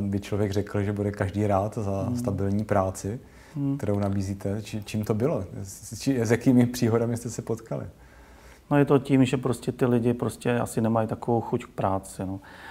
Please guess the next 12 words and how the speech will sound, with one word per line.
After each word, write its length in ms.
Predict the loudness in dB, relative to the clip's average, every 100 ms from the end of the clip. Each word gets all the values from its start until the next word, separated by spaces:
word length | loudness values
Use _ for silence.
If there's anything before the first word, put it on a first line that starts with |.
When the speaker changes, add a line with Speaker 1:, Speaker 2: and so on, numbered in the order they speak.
| -8 -4
Speaker 2:
Jestli 280 | 2 6
ten 140 | 6 6
sociální 480 | 4 4 4 6 2
systém 460 | -2 0 0 0
pořád, 440 | -2 -2 0 0 -2 -16 -20 -12 -6
jak 200 | -2 0
je 60 |
zaveden, 440 | 2 4 4 4 2
jestli 220 | 0 0
jim 120 | -2
stačí, 560 | -4 -6 -6 -4 -4 -4
prostě 520 | -10 -12 -6 -6